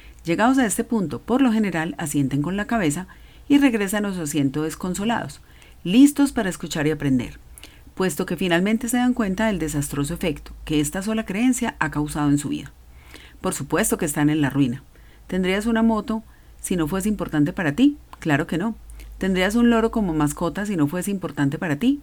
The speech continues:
Obvio que no. Del mismo modo, si no piensas que el dinero es importante, sencillamente no tendrás dinero. Puedes deslumbrar de verdad a tus amigos con la siguiente perspicacia. Imagina que en una conversación con un amigo, este te dice:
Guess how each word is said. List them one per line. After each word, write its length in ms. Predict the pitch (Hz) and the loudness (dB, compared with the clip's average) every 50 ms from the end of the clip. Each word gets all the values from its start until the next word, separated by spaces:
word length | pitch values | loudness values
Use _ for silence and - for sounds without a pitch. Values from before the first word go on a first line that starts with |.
| - - | -8 -4
Obvio 320 | - 147 139 135 139 147 | 0 0 2 2 2 0
que 100 | 143 165 | 0 0
no. 200 | 180 240 262 - - - - - - - - - - - - - - - | 0 0 -2 -2 -4 -16 -20 -20 -20 -20 -20 -20 -20 -20 -20 -18 -8 -2
Del 140 | 156 151 170 | 0 0 0
mismo 260 | 185 185 214 254 254 | 0 2 4 6 8
modo, 300 | 247 240 208 190 202 208 | 8 8 6 2 0 -2
si 140 | - 190 156 | -2 2 2
no 140 | 143 143 | 2 2
piensas 360 | - 196 202 208 202 254 247 - | 0 -2 -2 -2 -2 -2 -4 -4
que 100 | - 196 | -4 -4
el 60 | 170 | -2
dinero 300 | 180 175 165 151 147 151 | -2 0 0 0 0 0
es 80 | 160 | 0
importante, 600 | 208 208 180 - - - - 135 127 127 - 185 185 - - - - - - | -2 -4 -4 -6 -6 -2 -2 0 0 0 -4 -6 -14 -14 -20 -20 -20 -20 -14
sencillamente 680 | - - 208 202 196 190 175 190 196 196 190 185 202 | -4 -2 -2 0 0 0 0 0 -2 -2 -2 -4 -4
no 120 | 202 190 180 | -6 -6 -4
tendrás 380 | - 190 190 175 170 165 147 | -4 -4 -2 -2 -2 -2 2
dinero. 340 | 147 147 131 104 87 - - - - - - - - - - - - - - - - - - - - - - - - - - - | 2 2 2 2 0 -8 -14 -18 -20 -20 -20 -20 -20 -20 -20 -20 -20 -20 -20 -20 -20 -20 -20 -20 -20 -20 -20 -20 -20 -14 -4 0
Puedes 240 | 226 226 247 262 | 2 4 4 6
deslumbrar 460 | 262 277 240 226 202 180 185 170 156 165 | 4 4 4 4 2 2 0 0 0 0
de 80 | 202 | -2
verdad 240 | 208 190 151 147 143 | -2 -2 0 0 0
a 60 | 151 | 0
tus 140 | 151 202 202 | -2 -4 -4
amigos 380 | 214 208 202 180 147 190 208 - | -2 -2 -2 -2 -4 -4 -6 -4
con 120 | - 220 | -4 -2
la 100 | 196 165 | -2 -2
siguiente 340 | 151 143 143 131 127 - 143 | 0 2 2 2 2 0 -2
perspicacia. 680 | - - - - - - - 240 254 233 - 151 143 - - - - - - - - - - - | -6 -6 -6 -6 -6 -2 -2 -2 -2 -2 -4 -10 -14 -18 -18 -20 -20 -20 -20 -20 -20 -20 -8 -4
Imagina 580 | - 196 196 175 175 226 247 247 233 254 277 | -2 0 0 2 4 6 6 6 6 4 2
que 80 | 269 269 | 2 2
en 80 | 233 208 | 2 2
una 180 | 196 196 220 | 0 -2 -4
conversación 600 | - - 214 180 170 156 147 156 147 147 151 143 | -2 -4 -2 -2 -2 -2 -2 -4 -2 2 2 2
con 160 | 139 180 180 | 2 0 -2
un 80 | 196 196 | -2 -2
amigo, 400 | 202 208 202 185 170 185 - - - | 0 0 -2 -2 -4 -6 -8 -4 -4
este 260 | 196 160 147 - 196 | -4 -2 -2 -4 -4
te 100 | - 175 | -2 -2
dice: 280 | 147 240 - - - | -2 -2 -4 -8 -12